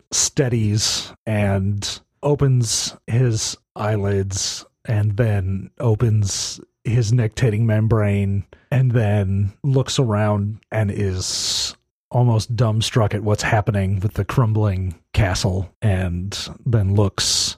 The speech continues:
toward his sibling and says, "I think, I think we should get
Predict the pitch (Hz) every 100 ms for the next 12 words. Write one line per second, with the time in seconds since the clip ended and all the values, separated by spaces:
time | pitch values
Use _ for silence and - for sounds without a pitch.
0 | - - 123 101 113 - 113 95 98 90
1 | 98 - 90 92 - _ - 113 - 208
2 | 208 - _ _ _ - 135 175 - 220
3 | - 202 - 170 143